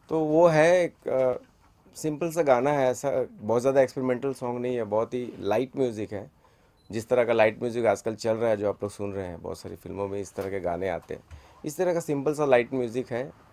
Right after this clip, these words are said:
उसको निभाने की कोशिश की है। Actually मैंने तो just कंपोज किया है, लेकिन इसके पीछे की जो पूरी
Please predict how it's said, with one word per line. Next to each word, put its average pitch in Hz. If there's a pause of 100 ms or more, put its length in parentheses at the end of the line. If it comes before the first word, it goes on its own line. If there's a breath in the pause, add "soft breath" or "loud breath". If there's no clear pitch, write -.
(540)
उसको 139
निभाने 123
की 127
कोशिश 117
की 123
है। - (180)
Actually 127
मैंने 117
तो 135 (320)
just 113
कंपोज 127
किया 131
है, 123
लेकिन 117
इसके 117
पीछे 117
की 131
जो 127
पूरी 120